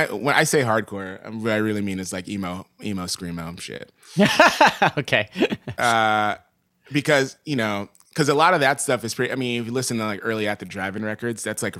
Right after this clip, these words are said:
Speaker 1: really weird
Speaker 2: Yeah.
Speaker 1: room sounds, you know?
Speaker 2: Yeah.
Speaker 1: Um, and I love that stuff, but there needs to be a context for it, you know?
Speaker 2: Right.
Speaker 1: Um, and I feel like a lot of times, often drummers will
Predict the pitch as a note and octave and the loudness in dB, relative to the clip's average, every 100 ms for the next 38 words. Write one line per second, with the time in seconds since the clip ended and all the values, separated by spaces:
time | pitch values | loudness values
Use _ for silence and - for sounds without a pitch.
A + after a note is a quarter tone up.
0 | F2+ A2+ A2 G#2+ F#2+ F2+ F2+ F#2+ G2 G2 | -8 -4 -4 -4 -6 -8 -12 -10 -6 -6
1 | G2 F#2+ F2 F2 - _ _ _ _ G#2+ | -6 -6 -8 -12 -20 _ _ _ _ -6
2 | F#2 G2+ G2+ - E2+ D2+ F#2 - G#2 F#2+ | -4 -4 -8 -8 -8 -10 -12 -10 -10 -8
3 | G2+ - _ _ _ G#2 F2 - _ A2 | -10 -14 _ _ _ -8 -8 -8 _ -12
4 | G2+ F2+ F#2 _ D#3 G3+ C#3+ B2+ E3+ G2 | -10 -12 -16 _ 0 2 4 2 2 -2
5 | E2+ - F#2 D#2 - - - B2 C#3+ C3 | -6 -8 -6 -8 -12 -20 -4 2 4 2
6 | - C#3 C3 A#2+ C3 B2+ C3 D3 - A#2+ | -4 -6 -4 0 0 0 0 -2 -2 -2
7 | G#2+ - B2 - F#2+ - - - - - | -2 -2 -2 -2 -6 -6 -10 -10 -12 -16
8 | _ A#2+ G#2 G#2+ A#2+ - _ _ G2 A2+ | _ -8 -6 -6 -8 -16 _ _ -4 -4
9 | - _ _ _ - A2 G#2+ G2+ F#2+ - | -4 _ _ _ -4 -2 -2 -4 -8 -10
10 | - D3 D3 D3+ F3 E3+ D3 B2 C3 D#3 | -2 0 0 0 0 0 0 0 0 0
11 | C#3 A2+ A2+ C3+ - - _ _ _ A2 | -2 -2 -2 -4 -8 -12 _ _ _ 2
12 | A#2+ - D#3+ C3 A2+ A2 B2+ C#3 - _ | 2 2 0 2 0 0 -2 -4 -8 _
13 | _ _ _ _ - - _ _ _ _ | _ _ _ _ -20 -20 _ _ _ _
14 | _ _ _ _ - B2 A#2+ A#2+ A#2+ A#2+ | _ _ _ _ 0 4 4 4 2 -2